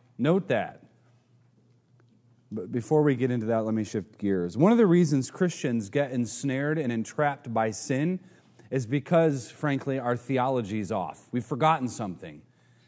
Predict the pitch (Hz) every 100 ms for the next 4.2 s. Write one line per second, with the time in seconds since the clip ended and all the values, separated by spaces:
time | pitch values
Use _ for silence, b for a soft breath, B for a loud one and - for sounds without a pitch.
0 | _ - 127 117 120 104 139 156 147 160
1 | 143 - 143 139 135 131 127 120 110 117
2 | 117 113 110 104 90 110 95 90 87 104
3 | 104 104 104 98 110 101 92 107 110 98
4 | 82 80